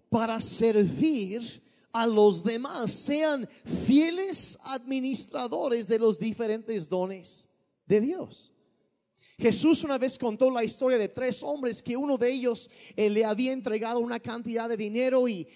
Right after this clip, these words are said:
y otro un-, una cantidad menor y otro todavía menor. Dice, cada uno según sus capacidades.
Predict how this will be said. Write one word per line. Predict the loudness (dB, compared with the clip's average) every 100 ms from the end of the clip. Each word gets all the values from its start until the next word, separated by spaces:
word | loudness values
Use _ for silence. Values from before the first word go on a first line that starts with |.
| -8
y | -2 6
otro | 6 6 2
un-, | 2 0 -4 -8 -8
una | -6 -4
cantidad | -4 -4 0 0 0
menor | -4 -2 0 0
y | 2
otro | 0 -2 -4
todavía | -4 -2 -4
menor. | -2 0 0
Dice, | 0 0 0
cada | -2 -2
uno | 0 -2
según | -4 -4 -4
sus | -6 -8
capacidades. | -8 -8 -8 -6 -4 0 0 -2